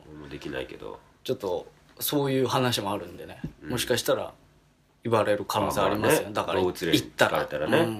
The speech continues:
Speaker 2: ん。
Speaker 1: 確かに。でもなんか、狐つきについた人に揚げ物を放り投げてる人見たことないけどな。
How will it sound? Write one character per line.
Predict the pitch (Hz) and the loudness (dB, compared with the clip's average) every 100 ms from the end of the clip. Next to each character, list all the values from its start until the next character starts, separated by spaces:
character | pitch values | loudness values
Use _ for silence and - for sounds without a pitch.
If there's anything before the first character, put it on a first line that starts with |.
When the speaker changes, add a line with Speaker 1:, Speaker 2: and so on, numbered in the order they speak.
| 104 | -6
Speaker 2:
ん。 | 101 87 - - - _ 87 | -8 -10 -16 -20 -20 _ -10
Speaker 1:
確 | 85 - | -6 -6
か | 73 | -6
に。 | - - - - _ _ _ _ _ _ - | -8 -18 -20 -20 _ _ _ _ _ _ -4
で | 139 | 0
も | 110 | 2
な | 107 | 4
ん | |
か、 | 101 92 - - - | 4 2 -2 -16 -12
狐 | - - 208 208 | -6 2 4 4
つ | - | 2
き | 120 | 2
に | 107 | 2
つ | 117 | 2
い | |
た | 98 | 2
人 | 90 90 | 2 2
に | |
揚 | 87 117 | 4 6
げ | 160 | 8
物 | 175 117 | 8 8
を | |
放 | 127 | 6
り | 135 | 6
投 | |
げ | 123 | 4
て | 95 | 2
る | 85 | 0
人 | 92 | 4
見 | 170 | 6
た | |
こ | - | 6
と | 98 | 4
な | 120 | 2
い | |
け | 78 | 2
ど | |
な。 | 71 67 | -4 -6